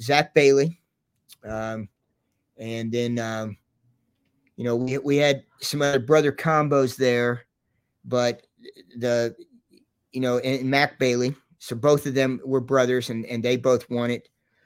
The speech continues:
uh, for, um, try and think now. We'd already talked about, uh, a couple of the others, and, and I just,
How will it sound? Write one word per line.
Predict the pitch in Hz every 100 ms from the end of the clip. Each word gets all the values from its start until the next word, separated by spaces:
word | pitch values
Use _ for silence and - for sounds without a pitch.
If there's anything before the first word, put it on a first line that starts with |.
| _ -
uh, | 113 110
for, | - - 131 127 123 120 _ _ _ _ -
um, | 113 107 104 101 90 _ _ _ _ _ _ _ _ _ _ - _ -
try | 143 127
and | 120
think | 135 127
now. | 127 131 127 123 - _ _ _ _
We'd | 123 123
already | 127 127
talked | 123 139 123 113
about, | 127 120 117 _ _ _ _ _ _ _ _ _ _ _ -
uh, | 110 107 104
a | 98
couple | - 143 120
of |
the | 117
others, | 120 123 123 117 -
and, | 110 110 107 107 -
and | 110 104
I | 110
just, | 110 160 -